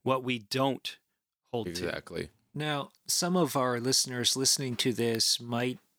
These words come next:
Speaker 3: be a little bit unsettled because this approach to parenting might sound too relativistic, right? For example, somebody might say, "Are you saying that therefore, you know, like, this is what you do in your home and that's equal to what other people do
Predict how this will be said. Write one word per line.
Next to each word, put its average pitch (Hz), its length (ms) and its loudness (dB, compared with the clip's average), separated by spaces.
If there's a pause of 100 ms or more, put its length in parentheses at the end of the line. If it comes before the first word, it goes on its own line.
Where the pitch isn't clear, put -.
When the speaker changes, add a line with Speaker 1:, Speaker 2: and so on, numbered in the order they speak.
(520)
Speaker 3:
be 135 140 -2
a 120 80 -2
little 180 340 0
bit 147 100 0
unsettled 123 1040 0
because 123 640 -2
this - 380 0 (100)
approach - 800 -4 (440)
to 131 120 -4
parenting 127 640 -6
might 120 260 -8
sound 117 320 -6
too 139 220 -2
relativistic, 117 1000 -2 (580)
right? 117 240 -4 (240)
For 131 160 -2
example, 107 560 -8
somebody 117 380 -6
might 101 220 -8
say, 98 300 -6
"Are 120 120 -6
you 127 100 -2
saying 135 420 0
that 113 280 0 (380)
therefore, 127 720 0
you 123 120 -8
know, 117 200 -6
like, 113 220 -8
this 147 200 0
is 139 120 -2
what 139 160 -6
you 147 140 2
do 139 140 2
in 135 200 -2
your 131 160 -2
home 139 400 -2
and 120 120 -8
that's 123 220 -2
equal 147 360 -2
to 135 180 -2
what 127 300 -4
other 151 220 -2
people 139 380 -2
do 127 440 0